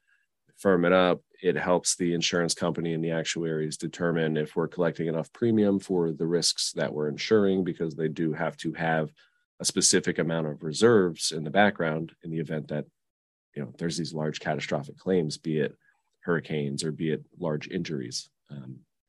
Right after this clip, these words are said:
so there's all sorts of things that come into account for this. They're not just, you know, trying to bug you and, uh, make you do audits for the heck of it. So there's, it's a lot. Um, again, and you're right in the middle of busy season,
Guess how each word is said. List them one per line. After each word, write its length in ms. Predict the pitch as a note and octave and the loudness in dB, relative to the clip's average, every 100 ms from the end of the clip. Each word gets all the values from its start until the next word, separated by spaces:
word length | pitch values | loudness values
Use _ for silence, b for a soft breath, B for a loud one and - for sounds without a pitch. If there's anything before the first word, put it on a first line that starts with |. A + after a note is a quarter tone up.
| _ _ | _ _
so 180 | - D#2 | -6 -4
there's 220 | C#2 F#2 | 0 6
all 120 | G#2 G2 | 8 8
sorts 260 | A#2+ G#2 | 8 6
of 100 | G2+ | 4
things 220 | A2 G2 | 6 6
that 140 | F#2 - | 6 2
come 160 | F#2+ | 2
into 140 | F#2 E2+ | 2 2
account 360 | D2+ F2+ E2+ | 0 0 -2
for 100 | - | -2
this. 360 | D#2+ D2+ D2 - _ _ _ _ - | -6 -2 -2 -4 _ _ _ _ -8
They're 100 | D#2+ | -4
not 160 | D2+ | -2
just, 300 | D2+ D2+ - _ - | -2 -2 -2 _ -16
you 80 | C#2 | -14
know, 120 | C#2 _ _ | -16 _ _
trying 220 | - D#2+ | -8 -6
to 60 | D2 | -4
bug 240 | E2 E2 | -4 -4
you 120 | D#2 C#2+ _ | -4 -8 _
and, 280 | D2 D2 C#2+ | -12 -10 -8
uh, 180 | D2 C#2 D2 | -8 -8 -4
make 180 | E2+ D#2 | -4 -2
you 60 | |
do 180 | D#2 D#2 | -2 2
audits 260 | E2 D2+ - | 4 2 0
for 140 | E2 | -2
the 80 | D2 | -2
heck 180 | D2+ - | -6 -10
of 100 | - | -14
it. 120 | - | -8
So 200 | - C#2+ | -6 -4
there's, 240 | D#2+ D#2 - _ _ b b b b | -4 -6 -8 _ _ b b b b
it's 100 | C#3+ | 10
a 60 | E3 | 10
lot. 340 | G2+ - B B D#2+ | 10 6 B B -14
Um, 380 | E2+ D#2 C#2+ - _ _ - | -12 -12 -14 -18 _ _ -4
again, 300 | F#2 G2+ F2+ | 6 8 8
and 120 | F2 | 4
you're 200 | F2 F2 | 0 2
right 160 | F#2 | 2
in 80 | E2+ | 2
the 60 | F2+ | 2
middle 220 | F2+ E2+ | 0 -2
of 80 | D#2+ | 0
busy 240 | G#2+ G#2 | 2 4
season, 480 | F#2+ G#2 F#2 F#2+ F2+ | 4 2 2 0 -2